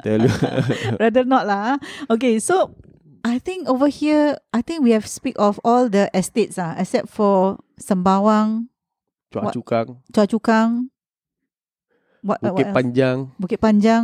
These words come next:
Speaker 1: Uh,
Speaker 2: Some more?
Speaker 1: some more.
Speaker 2: Okay. Why are these, these, uh, town we don't get the million dollar flat? You must understand also what kind of flats they have in this estate, huh?
Speaker 1: Yep.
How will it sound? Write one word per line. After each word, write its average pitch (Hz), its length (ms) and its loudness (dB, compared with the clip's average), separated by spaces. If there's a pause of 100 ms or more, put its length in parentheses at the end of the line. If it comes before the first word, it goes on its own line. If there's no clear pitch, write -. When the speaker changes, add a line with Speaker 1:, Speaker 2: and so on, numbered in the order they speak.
(120)
Speaker 1:
Uh, 95 300 -10 (340)
Speaker 2:
Some 208 240 -6
more? 294 100 0 (640)
Speaker 1:
some - 220 -20
more. 98 160 -20
Speaker 2:
Okay. 214 240 0 (480)
Why 320 160 -2 (160)
are 220 80 4
these, 254 240 -2 (160)
these, 240 400 -4
uh, 180 560 -2
town 220 240 4
we 185 80 2
don't 190 240 2
get - 160 0
the 165 80 -2
million 175 180 -2
dollar 175 140 -2
flat? 175 160 -2
You 214 80 4
must 233 160 0
understand 254 360 2
also 202 280 2
what 208 200 -2
kind 226 140 2
of 160 100 -2
flats - 280 -2
they 160 160 -4
have 170 340 0
in 180 140 -4
this 180 160 -2
estate, - 360 -4
huh? 233 120 2 (380)
Speaker 1:
Yep. 175 100 -12